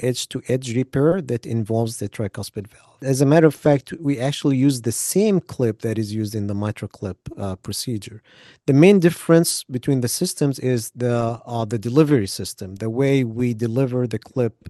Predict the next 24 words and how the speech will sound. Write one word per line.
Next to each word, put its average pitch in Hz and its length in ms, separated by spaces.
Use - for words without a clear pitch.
into 120 240
the 104 300
tricuspid 98 540
valve. - 340
The 143 100
Triluminate 208 920
trial 139 680
is 127 260
studying 196 720
the 127 140
role 147 420
of 113 140
this 147 180
device, 110 420
the 101 120
TriClip 135 480
device, 107 520
in 113 180
patients - 600
with 113 200
severe 107 360
tricuspid 101 560
regurg. 98 580
Patients 151 540